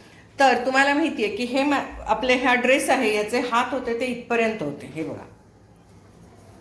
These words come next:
तर बहुतेक स-, बरेच सारे ड्रेस जे खूप टाईट फिटिंगचे होते आणि माझे जरा वापरून झाले होते, कंटाळा आला होता, ते मी सगळे ड्रेसेस देऊन टाकले. आणि काही काही जे होते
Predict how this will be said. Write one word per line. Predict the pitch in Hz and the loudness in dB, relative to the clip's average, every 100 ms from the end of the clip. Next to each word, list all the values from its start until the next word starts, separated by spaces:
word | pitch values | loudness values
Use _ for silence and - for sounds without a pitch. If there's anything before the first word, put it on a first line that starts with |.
| - - - - - - - - - - - - - | -20 -20 -20 -20 -20 -20 -20 -20 -20 -20 -20 -18 2
तर | 254 | 4
बहुतेक | 254 285 233 233 311 311 | 4 4 2 4 2 0
स-, | - 311 | 0 2
बरेच | - - 254 285 403 - | 2 0 2 4 4 2
सारे | 349 311 320 | 4 4 2
ड्रेस | 254 277 214 | 2 0 2
जे | 269 269 | 0 0
खूप | 311 311 | -2 -2
टाईट | 269 247 - | 0 0 0
फिटिंगचे | - 294 277 285 277 | -4 -2 2 2 2
होते | 226 214 156 - - - - - - - | 2 0 -4 -6 -16 -20 -20 -20 -20 -4
आणि | - 277 | 2 4
माझे | 330 302 311 | 6 4 4
जरा | 302 285 302 | 4 2 4
वापरून | 254 220 247 277 | 2 0 0 0
झाले | 311 220 | 0 0
होते, | 226 233 226 233 | 2 2 2 2
कंटाळा | 240 226 269 285 | -2 2 2 4
आला | 220 | 2
होता, | 196 196 | 0 -2
ते | 202 220 | -2 -2
मी | 240 254 | -2 -4
सगळे | - 220 240 262 | -6 -6 -2 -2
ड्रेसेस | 233 214 233 233 185 | -2 -2 2 0 2
देऊन | 240 262 208 | 2 2 2
टाकले. | 143 147 - - - - _ - _ - - - - | -2 -6 -14 -18 -20 -20 _ -20 _ -20 -20 -20 -8
आणि | - 269 | 0 2
काही | 269 262 269 | 2 2 4
काही | 285 311 320 | 4 4 2
जे | 294 294 294 | 2 0 0
होते | 294 233 196 220 - | -2 -2 -4 -6 -12